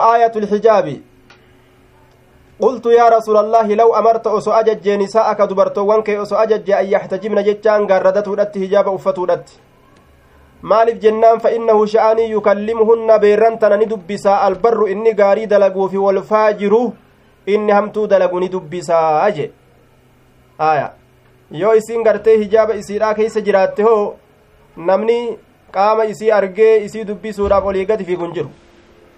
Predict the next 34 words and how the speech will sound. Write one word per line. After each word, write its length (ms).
Yoo 140
isin 240
qullaa 300
deddeemtee 520
gartee 340
kuuni 320
kun 120
isii 180
dubbisa 360
ka 120
jaarsaa 340
kun 120
illee 200
ni 160
aaraa 260
ka 100
obboleessaa 500
illee 160
ni 140
aaraa 320
namni 200
illee 200
wal 220
lolaa 320
wal 280
fixanii 480
rabshaa 440
guddaatu 400
asirraa 360
argama 380
azaan 400
dhufte 240
jechuudha 320
duuba. 320